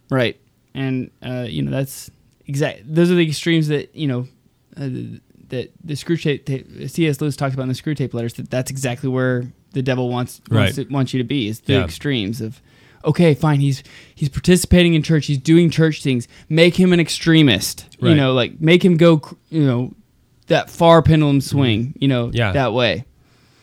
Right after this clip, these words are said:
Speaker 2: Implant the idea that he only goes to the best liturgies,
Speaker 1: Right.
Speaker 2: you know, and
Speaker 1: With the best, best congregation,
Speaker 2: Right,
Speaker 1: you know.
Speaker 2: exactly, or something.
Speaker 1: Right. So, anyway, as we, uh, approach Lent, the Lenten season, as we, we approach the days of,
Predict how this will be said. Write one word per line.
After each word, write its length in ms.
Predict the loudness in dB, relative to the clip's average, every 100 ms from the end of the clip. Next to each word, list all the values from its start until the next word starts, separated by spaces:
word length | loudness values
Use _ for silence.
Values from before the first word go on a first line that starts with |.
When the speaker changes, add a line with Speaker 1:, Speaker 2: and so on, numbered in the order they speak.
| _ _ _ -6
Speaker 2:
Implant 440 | -4 0 0 0
the 100 | 0
idea 280 | 0 2 0
that 140 | -2 0
he 140 | 0
only 180 | 0 0
goes 220 | -2 -4
to 100 | -4
the 120 | -4
best 460 | -4 -2 -2 -2 -6
liturgies, 680 | -4 -4 -4 -8 -14 -10 -6
Speaker 1:
Right. 240 | -6 -6
Speaker 2:
you 140 | -8
know, 280 | -6 -6 -8
and 200 | -8 -6
Speaker 1:
With 140 | -4 -4
the 80 |
best, 460 | -2 0 0 -4 _ _
best 360 | -6 -2 -2 -4
congregation, 760 | -10 -12 -12 -12 -10 -12 -16 -10
Speaker 2:
Right, 260 | -4 -2 0
Speaker 1:
you 40 | 0
know. 60 |
Speaker 2:
exactly, 380 | 0 -4 -6 -8
or 140 | -6 -4
something. 480 | -2 -4 -6 -10 -12 _
Speaker 1:
Right. 260 | -4 -4 -6 _ _ _ _ _ _ _ _ _
So, 320 | -10 -8 -8 _ _ _ _ _ _ _ _ _ 0
anyway, 260 | 4 6
as 180 | 6 4
we, 260 | 4 4 2
uh, 440 | 4 4 4 2
approach 440 | 2 4 2 0 -2
Lent, 300 | -2 -2 -2
the 80 | -2
Lenten 280 | -2 -4
season, 480 | -4 -2 -2 0 0
as 120 | 0
we, 160 | -2 -4 -6 -10
we 180 | -6 -6
approach 500 | -4 -4 -4 -8 _
the 100 | -12
days 380 | -6 -4 -4
of, 400 | -6 -10 -10 -12